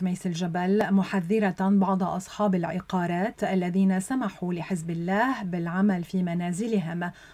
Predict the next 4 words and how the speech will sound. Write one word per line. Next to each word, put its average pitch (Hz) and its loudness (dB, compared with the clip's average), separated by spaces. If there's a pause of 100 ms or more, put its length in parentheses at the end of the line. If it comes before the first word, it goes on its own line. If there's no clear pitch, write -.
(120)
وعرضوا 196 2
عائلاتهم 185 0
وجيرانهم 175 0
للخطر. 170 -6